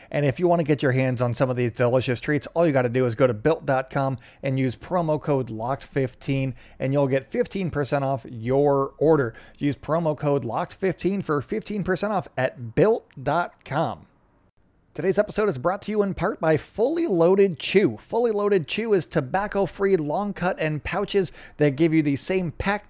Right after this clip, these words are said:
dip, spit, and buzz you're used to without tobacco. Available in nine flavors, Fully Loaded Chew is made with all food grade ingredients and tobacco-free nicotine, the purest form of nicotine available. It's the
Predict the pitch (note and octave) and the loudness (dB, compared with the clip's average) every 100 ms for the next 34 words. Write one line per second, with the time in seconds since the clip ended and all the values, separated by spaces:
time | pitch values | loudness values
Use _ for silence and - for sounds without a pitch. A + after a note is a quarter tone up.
0 | C#3 G3 - - - A3+ A3 F3+ C#3+ C3 | -4 -4 -4 -8 0 0 2 0 -2 2
1 | A3+ D#3+ G#3+ A3 A3 A3 - G#3 F3 C#3+ | 2 2 0 0 0 -4 -4 0 0 0
2 | - D#3 G3+ - F3 D3+ B2 E3 D#3+ C3 | -2 -4 -4 -4 -2 -2 0 -2 0 -2
3 | A2+ - - - C3+ E3 F3 D3+ D#3 C#3 | -2 -10 -12 -2 4 4 6 4 2 0
4 | C3+ C#3 F#3+ G3 - F#3+ F#3 F3 - A#3+ | -4 -6 -4 -4 -2 -2 0 -2 0 2
5 | A#3 F#3+ F#3 F#3 D3+ - G3+ F#3+ D#3+ C#3+ | 4 4 2 2 0 0 2 2 0 -2
6 | C#3 D#3+ E3+ D3+ - - G3 F#3 - B3 | 0 2 2 2 -2 -2 -2 -2 -2 -4
7 | F3+ D3 C#3+ C3+ B2+ C3+ C#3+ C3 - - | -2 0 0 -2 -2 -2 -2 -4 -10 -20
8 | - - D3+ - D3 A#2+ D3 D#3+ E3 E3 | -10 -2 -2 2 2 2 2 0 0 0
9 | E3 - D#3 E3 D#3 D3 D#3 D3+ B2+ D3 | 0 -2 2 4 4 2 0 0 0 0
10 | C#3+ - - C#3 C#3 - - F#3 F3+ F3 | 0 -4 -6 0 0 0 0 0 2 -2
11 | - D#3+ F3+ F3 C3+ A#2 B2+ E3+ E3+ E3+ | 0 4 4 2 -2 -2 0 0 0 -2
12 | - E3 E3 E3 D3 B2+ A2 B2 D#3+ C#3+ | 0 0 0 -2 -2 -2 0 2 4 4
13 | B2+ A2 - - - D3+ - C#3 | 2 -2 -6 -12 -4 -4 0 0